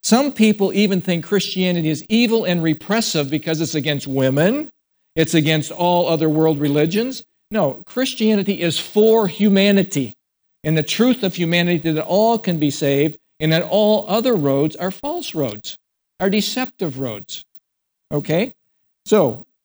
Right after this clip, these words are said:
some might even say that Christianity is the one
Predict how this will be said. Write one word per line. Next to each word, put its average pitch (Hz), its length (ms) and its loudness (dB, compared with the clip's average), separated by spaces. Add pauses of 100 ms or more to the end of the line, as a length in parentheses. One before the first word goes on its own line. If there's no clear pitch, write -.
some 254 300 0
might 185 220 4
even 156 240 4
say 151 440 -2 (920)
that - 140 -12
Christianity 160 760 0
is 156 140 2
the 147 100 -2
one 147 320 -2